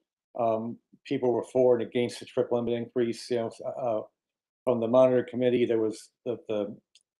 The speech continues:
you know, the industry members wanted the doubling of the limit. I really kind of thought this was a good compromise to go with a, with a small increase. The last two increases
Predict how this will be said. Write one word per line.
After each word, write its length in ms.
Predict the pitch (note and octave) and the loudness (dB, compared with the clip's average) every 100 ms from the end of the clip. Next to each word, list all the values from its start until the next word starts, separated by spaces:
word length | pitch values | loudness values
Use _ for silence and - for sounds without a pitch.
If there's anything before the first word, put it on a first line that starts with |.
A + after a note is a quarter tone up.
| _ - _ | _ -20 _
you 120 | C#3+ | -10
know, 60 | A2+ | -6
the 120 | A#2 | -4
industry 380 | B2+ C3 - B2+ | -2 -2 -2 -2
members 420 | A#2 A#2+ A#2+ A2+ | 0 0 -2 -4
wanted 320 | G#2+ A2+ G#2+ G2 | -2 -2 -2 0
the 60 | |
doubling 460 | B2 B2 B2+ B2+ B2 | 4 6 4 2 0
of 100 | A#2+ | 0
the 80 | A#2+ | 0
limit. 320 | B2 B2 A#2 - _ _ _ - | 2 0 -4 -10 _ _ _ -6
I 20 | |
really 260 | B2+ F#3 F#3+ | 0 4 4
kind 220 | - C#3+ | 2 0
of 100 | B2 | 2
thought 220 | F#3 F3+ | 4 4
this 160 | B2+ B2 | 2 -4
was 80 | B2+ | -4
a 80 | B2 | -2
good 260 | C#3+ C3 | 0 0
compromise 720 | C3 D3 - G2+ F#2+ F#2 - | 0 0 0 -6 -6 -8 -10
to 100 | - - | -12 -4
go 140 | B2+ | 0
with 160 | C#3+ C3+ | 2 2
a, 140 | A2 - | 0 -4
with 140 | A2 | -8
a 40 | |
small 520 | A2+ - B2+ C#3 D3+ D3 | -8 -10 0 4 4 4
increase. 480 | C3 - C#3 B2+ | -2 -2 -2 -2
The 80 | - | -2
last 320 | A#2 C#3+ - | 2 2 0
two 180 | - C3 | -2 0
increases 760 | B2+ C3 B2+ A#2 - B2 A2 | 0 -2 -4 -4 -4 -6 -6